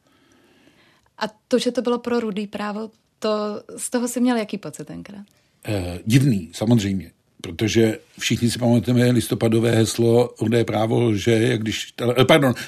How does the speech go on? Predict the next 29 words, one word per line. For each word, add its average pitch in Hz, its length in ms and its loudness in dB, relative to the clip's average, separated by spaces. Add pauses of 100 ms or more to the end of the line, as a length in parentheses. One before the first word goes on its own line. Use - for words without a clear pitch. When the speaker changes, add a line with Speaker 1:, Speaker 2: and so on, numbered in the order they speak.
(100)
Speaker 2:
eh, 123 120 6
Rudé 123 180 8
právo... 117 640 4
Eh, 104 540 0 (640)
televize, 160 380 8
tak 143 160 4
to 139 80 2
bylo. 107 220 0 (440)
<laughs> - 500 -2
Televize 139 360 8
Speaker 1:
Televize, 175 460 10
Speaker 2:
lže, 160 460 8
Speaker 1:
jak 220 100 -4
když 196 160 0
Speaker 2:
i 139 60 10
když 151 180 6
Speaker 1:
Rudé 160 80 10
Speaker 2:
Rudé 156 80 10
Speaker 1:
právo 147 120 6
Speaker 2:
právo 147 240 6
Speaker 1:
tiskne. 123 400 2
Speaker 2:
tiskne, 120 100 4
ano. 110 140 4 (600)
Eh, 120 160 4
<laughs> 113 40 -4
takže - 200 4
tady 214 220 10
si 175 200 6
nemáme 220 360 6